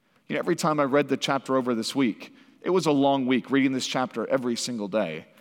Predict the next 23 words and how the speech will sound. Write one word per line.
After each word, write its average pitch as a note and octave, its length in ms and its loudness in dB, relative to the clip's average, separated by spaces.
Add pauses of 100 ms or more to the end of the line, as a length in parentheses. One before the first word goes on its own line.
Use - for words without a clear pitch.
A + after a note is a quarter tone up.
(380)
And D#3 140 0
every F#3+ 260 4
time F3+ 460 0
I C#3+ 80 2
came F#3 260 -2
across E3 380 0
that D3+ 180 0
name, E3 340 2
like, C#3 220 2
I E3+ 120 2
just G3 260 -2
stopped, - 600 -2 (300)
right? E3+ 120 -2
My F#3+ 120 4
heart E3+ 400 2
broke. E3+ 460 2 (1400)
It F3+ 120 2
reads F3 520 0
indeed E3 440 0
like C3+ 220 2
a D#3 100 4
Shakespearean D#3+ 540 0
tragedy. C#3 600 -2